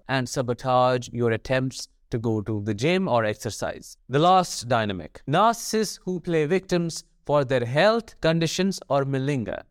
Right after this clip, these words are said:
Narcissists, especially the vulnerable type, often use their health conditions to control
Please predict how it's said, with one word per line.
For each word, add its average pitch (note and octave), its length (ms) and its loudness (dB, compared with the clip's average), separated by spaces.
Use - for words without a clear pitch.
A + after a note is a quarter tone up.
Narcissists, A3 680 -2
especially E3 520 0
the C3+ 140 -2
vulnerable E3 560 2
type, A2 360 0
often E3+ 460 0
use G#3+ 480 -2
their E3 140 4
health A#2 280 0
conditions A#2 600 -2
to B2+ 100 -6
control C3+ 600 -4